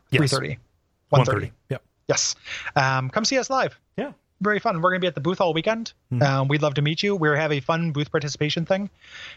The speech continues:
Speaker 2: uh, where over the weekend we're going to try to catch every Pokemon that is available in Yellow.
Speaker 1: Mm-hmm.
Speaker 2: Um, and only people who stop by our booth and actually catch the Poke-, Pokemon get a special button that
Speaker 1: Yeah.
Speaker 2: they, only they get.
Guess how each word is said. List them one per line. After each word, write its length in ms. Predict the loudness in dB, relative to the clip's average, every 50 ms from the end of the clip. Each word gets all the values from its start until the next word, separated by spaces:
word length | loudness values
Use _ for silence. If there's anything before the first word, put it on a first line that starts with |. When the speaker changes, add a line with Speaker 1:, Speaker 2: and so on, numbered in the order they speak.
| -4 0
Speaker 2:
uh, 200 | 2 2 2 2
where 340 | 0 0 2 2 4 4 2
over 220 | 2 0 2 2
the 80 | 2 2
weekend 260 | 2 0 0 0 0
we're 100 | 0 0
going 140 | 0 0 -2
to 80 | -2
try 240 | -2 0 0 0 0
to 140 | 0 -2 -4
catch 280 | -2 0 0 0 0 -2 -4
every 220 | -2 0 0 0
Pokemon 500 | 0 0 0 0 2 2 2 0 0 0
that 140 | 0 0 0
is 280 | 0 0 0 -2 -4 -2 -2
available 460 | 0 2 2 2 2 2 2 0 0
in 60 | 0
Yellow. 340 | 0 0 0 0 -2 -4 -8 _ _ _ 0
Speaker 1:
Mm-hmm. 220 | 0 0 0 -2 -4 -6 -8 _ 2
Speaker 2:
Um, 340 | 2 4 4 4 2 0 0
and 160 | 0 2 2
only 240 | 2 2 2 2 0
people 260 | 0 0 0 0 0
who 140 | 0 0 0
stop 240 | 0 0 0 0
by 460 | 2 2 2 2 2 2 0 0 -2 0
our 180 | 0 2 2 2
booth 360 | 0 -2 -4 -4 -8 _ -10 -4
and 320 | 0 2 2 2 2 0 0
actually 480 | 0 0 -2 -2 -2 0 0 0 0
catch 240 | 0 -2 -2 -2 -2
the 80 | -2 -2
Poke-, 220 | 0 -2 -2 -2
Pokemon 680 | -2 -4 -4 -6 -4 -2 -2 0 0 0 0 0 0
get 160 | 0 0 0 0
a 260 | 0 0 0 0 0
special 320 | 0 0 0 0 0 0
button 400 | 0 0 -2 -2 -4 -6 -6 -6 -4
that 160 | -2 0 2 2
Speaker 1:
Yeah. 220 | 2 0 -2 -2 -2
Speaker 2:
they, 320 | 0 0 2 2 0 0 -2 0
only 180 | 0 2 2
they 120 | 2 0 0
get. 260 | 0 -2 -4 -4 -8